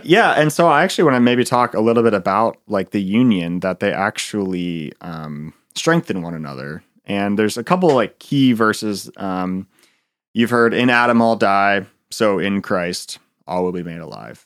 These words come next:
And there's this unif-, unification to Adam, and then a union with Christ. And,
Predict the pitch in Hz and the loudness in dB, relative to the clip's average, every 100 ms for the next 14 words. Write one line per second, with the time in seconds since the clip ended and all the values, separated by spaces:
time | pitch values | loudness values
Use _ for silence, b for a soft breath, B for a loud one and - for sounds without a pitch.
0 | _ - 87 87 87 85 95 90 - - | _ -16 -10 -8 -8 -8 -8 -6 -8 -14
1 | _ _ _ _ - 113 143 143 120 - | _ _ _ _ -2 2 4 4 0 -8
2 | _ _ _ _ 127 143 127 117 120 113 | _ _ _ _ 0 2 2 0 0 2
3 | 107 113 107 107 104 101 - 104 101 90 | 2 -2 0 0 0 0 0 2 2 0
4 | 107 120 _ _ 107 107 104 104 104 87 | -4 -6 _ _ -4 -2 0 0 0 -2
5 | 101 98 104 101 98 87 80 - - 71 | -4 -2 -2 0 -2 -4 -6 -10 -10 -10
6 | 62 - - - 98 95 92 90 | -10 -14 -16 -10 -6 -4 -4 -6